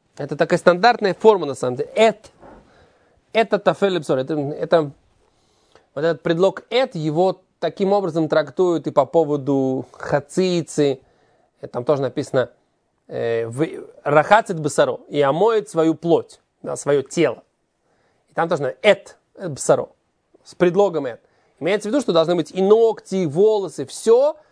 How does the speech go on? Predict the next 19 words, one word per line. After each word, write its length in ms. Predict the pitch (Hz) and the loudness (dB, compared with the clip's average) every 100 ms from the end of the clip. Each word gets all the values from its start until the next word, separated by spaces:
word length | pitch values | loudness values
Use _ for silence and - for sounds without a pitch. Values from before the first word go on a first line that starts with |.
| _ _ | _ _
что 540 | - - 208 254 247 _ _ _ | -8 0 2 0 -4 _ _ _
"тафель". 540 | 185 170 - 190 131 - | -4 -2 0 0 0 -8
Вот 140 | 143 - - - | -16 -16 -20 -6
"тафель" — 600 | 131 - 285 285 233 - - - - _ | -6 -4 0 2 2 -4 -18 -20 -20 _
на 80 | 190 | -4
русском 220 | 208 185 | 0 0
языке 160 | 190 | 0
слово 220 | 175 180 156 | -2 -2 0
"тафель", 600 | 156 143 220 190 180 202 _ _ _ _ | -2 2 2 2 -4 -10 _ _ _ _
оно 380 | 139 143 147 147 | -6 0 0 0
переводится 400 | 156 170 170 139 | 0 0 0 -2
как 120 | 113 | -4
"второстепенно", 960 | - 156 139 - 135 185 214 202 160 127 _ _ _ - | 0 0 0 -6 -4 0 2 2 -2 -2 _ _ _ -10
э, 340 | 131 123 127 | -2 -2 -2
но 200 | 151 156 | 0 2
есть 300 | 160 170 226 | 2 -2 -4
ещё 180 | 202 226 | -2 0
как 180 | 196 180 | 0 0
бы 220 | 165 156 | 0 -2